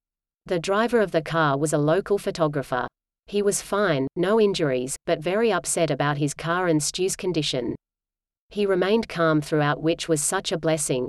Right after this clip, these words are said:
The situation could easily have escalated into something ugly if he had decided to jump up and down and yell and scream. About an hour after the incident, both federal and local police were all over the scene but not cooperating.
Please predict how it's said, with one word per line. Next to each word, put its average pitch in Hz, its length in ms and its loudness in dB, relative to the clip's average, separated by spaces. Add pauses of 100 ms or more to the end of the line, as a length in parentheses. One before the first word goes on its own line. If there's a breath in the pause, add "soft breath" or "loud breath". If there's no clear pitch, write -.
The 175 100 -4
situation 180 800 0
could 156 160 -4
easily 190 380 0
have 151 180 -2
escalated 156 640 0
into 160 240 -2
something 180 480 -2
ugly 160 360 0
if 147 100 -6
he 151 100 0
had 170 200 -4
decided 185 500 -2
to 170 100 -2
jump 170 340 -2
up 165 140 -2
and 151 120 4
down 165 280 2
and 147 160 2
yell 180 220 0
and 190 140 0
scream. 131 460 -2 (760)
About 190 300 0
an 233 100 4
hour 175 260 0
after 151 360 0
the 151 180 0
incident, 143 600 0
both 170 220 2
federal 202 420 0
and 147 180 2
local 170 340 0
police 151 460 0
were 156 140 2
all 196 280 2
over 190 200 0
the 156 80 -2
scene 156 480 0
but 151 160 -2
not 170 240 0
cooperating. 135 880 -2